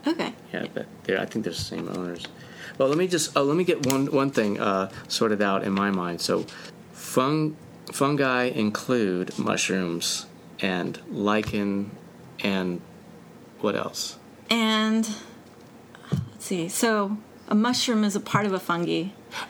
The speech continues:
Speaker 2: Oh, right.
Speaker 1: A lichen
Speaker 2: Okay,
Speaker 1: is
Speaker 2: um, yeah.
Speaker 1: fungi and algae combined together.
Speaker 2: Okay.
Speaker 1: And, yeah, so all of those things are fungi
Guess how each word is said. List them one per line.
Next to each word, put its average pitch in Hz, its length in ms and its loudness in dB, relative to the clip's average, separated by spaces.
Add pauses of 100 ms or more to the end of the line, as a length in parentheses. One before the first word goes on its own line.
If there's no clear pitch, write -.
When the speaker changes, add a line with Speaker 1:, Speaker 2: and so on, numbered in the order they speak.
Speaker 2:
Oh, 156 160 4
right. 120 340 0 (240)
Speaker 1:
A 202 80 4
lichen 202 680 2 (520)
Speaker 2:
Okay, 190 260 2
Speaker 1:
is 190 200 -2
Speaker 2:
um, 190 240 -4
yeah. 185 80 -4
Speaker 1:
fungi 214 480 2
and 175 140 2
algae 190 640 0 (200)
combined 170 680 0 (300)
together. 220 440 -4 (1160)
Speaker 2:
Okay. 101 400 -2 (1040)
Speaker 1:
And, 185 560 0 (240)
yeah, - 240 -2
so 214 540 2 (340)
all 254 180 4
of 233 120 0
those 226 200 2
things 220 180 2
are 208 80 2
fungi 185 680 0